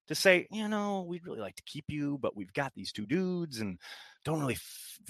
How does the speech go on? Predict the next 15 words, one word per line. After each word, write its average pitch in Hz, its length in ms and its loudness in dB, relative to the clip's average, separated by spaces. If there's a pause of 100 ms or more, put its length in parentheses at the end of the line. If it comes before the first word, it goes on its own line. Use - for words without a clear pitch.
(120)
uh, - 80 -12
figure, 147 360 0
can't 156 320 -4
really 131 160 6
figure 123 280 4
out 107 60 4
how 120 80 4
we're 117 80 4
gonna 98 140 0
fit - 220 2
you 110 160 2
in," 185 220 8
et - 120 2
cetera. - 260 10
Just - 200 4